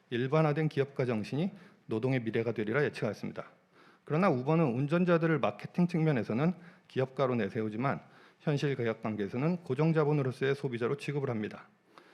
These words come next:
우버는 사실상 운전자들 적극적인 소비자로 규정하면서 생산자로서의 노동자성을 탈색시킵니다. 우버는 운전자를 무엇보다 자사 소프트웨어의 최종 사용자로 엔드 유저로 취급합니다. 그럼으로써, 그럼으로써 자사의 기술은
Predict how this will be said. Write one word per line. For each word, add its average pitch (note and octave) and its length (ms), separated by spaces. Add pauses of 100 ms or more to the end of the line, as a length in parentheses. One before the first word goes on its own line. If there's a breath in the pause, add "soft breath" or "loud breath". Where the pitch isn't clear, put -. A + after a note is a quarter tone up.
(760 soft breath)
우버는 D3+ 300
사실상 G3+ 460
운전자들 D3 480
적극적인 F3+ 580
소비자로 G3+ 560
규정하면서 A2+ 540
생산자로서의 D#3+ 800
노동자성을 A2+ 720
탈색시킵니다. F3 800 (540 soft breath)
우버는 B2+ 260
운전자를 A#2+ 720 (240 loud breath)
무엇보다 C3 340
자사 G#2 300
소프트웨어의 C#3+ 600
최종 G#3+ 420
사용자로 F3 800 (260 loud breath)
엔드 C#3+ 380
유저로 A2+ 440
취급합니다. B2 560 (460 loud breath)
그럼으로써, E3 580
그럼으로써 D3 540
자사의 E3 420
기술은 C#3 500